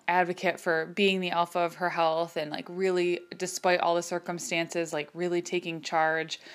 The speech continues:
of everything. And, you know, when she was diagnosed, uh, with it originally, it was, like, just incredibly gut-wrenching. And then when she was diagnosed with stage four,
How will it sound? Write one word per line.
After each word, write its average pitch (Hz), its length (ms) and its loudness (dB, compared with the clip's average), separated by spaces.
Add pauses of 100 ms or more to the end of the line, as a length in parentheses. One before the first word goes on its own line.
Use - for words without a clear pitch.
(180)
of 170 120 -2
everything. 165 600 2
And, 147 280 -4
you 185 140 -6
know, 170 100 0
when 170 140 -2
she - 160 2
was 180 180 4
diagnosed, 165 680 0 (600)
uh, 180 160 4
with 180 180 6
it 165 80 6
originally, 175 560 2
it 156 80 -2
was, 151 340 -6
like, 151 240 -4 (160)
just 160 180 -8
incredibly 160 420 -2
gut-wrenching. 160 680 -2
And 165 100 -4
then 151 260 0 (440)
when 156 480 0 (800)
she - 160 0
was 175 120 2
diagnosed 170 640 2
with 165 120 -8
stage 151 280 -2
four, 160 600 4